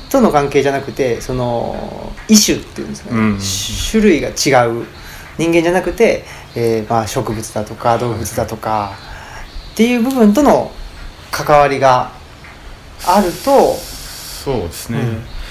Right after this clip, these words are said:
Speaker 2: 逆に僕は、その、さっき言ったような生きるリアリティみたいなものを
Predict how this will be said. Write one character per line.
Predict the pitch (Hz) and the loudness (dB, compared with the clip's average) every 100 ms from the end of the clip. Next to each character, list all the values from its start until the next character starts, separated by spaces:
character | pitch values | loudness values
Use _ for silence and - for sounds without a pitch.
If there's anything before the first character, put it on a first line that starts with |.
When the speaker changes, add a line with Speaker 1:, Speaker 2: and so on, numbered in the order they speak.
| - - | -14 -12
Speaker 2:
逆 | 170 180 233 | -10 0 2
に | 220 202 | 4 2
僕 | 170 151 151 180 | 0 -6 -4 4
は、 | 208 196 | 6 6
そ | - | 4
の、 | 170 160 156 156 151 147 | 0 0 0 -2 -2 0
さ | 139 | -2
っ | |
き | - | -4
言 | 180 | -8
っ | 175 | -6
た | - | 0
よ | 143 | 2
う | 127 | 2
な | 113 120 - - | 0 -4 -12 -12
生 | |
き | 123 156 | -4 -2
る | 143 113 | 0 2
リ | 113 | 4
ア | 139 | 4
リ | 135 | 2
テ | 123 113 | -2 0
ィ | 107 101 104 | 2 0 -2
み | 123 | -2
た | 135 110 | 0 -2
い | |
な | 98 | 0
も | 101 123 | 0 0
の | 110 | 0
を | 98 120 98 | 0 0 0